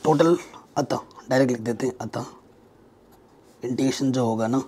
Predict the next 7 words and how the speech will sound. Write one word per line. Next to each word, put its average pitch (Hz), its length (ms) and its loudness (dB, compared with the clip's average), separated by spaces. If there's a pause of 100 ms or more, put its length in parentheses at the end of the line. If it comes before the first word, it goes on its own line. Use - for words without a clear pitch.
(1400)
एक 135 160 -2
बट्टे 135 240 0
एन 131 180 2 (840)
इसके - 240 -4
साथ 143 200 -2
भी 147 180 4
आएगा, 143 340 2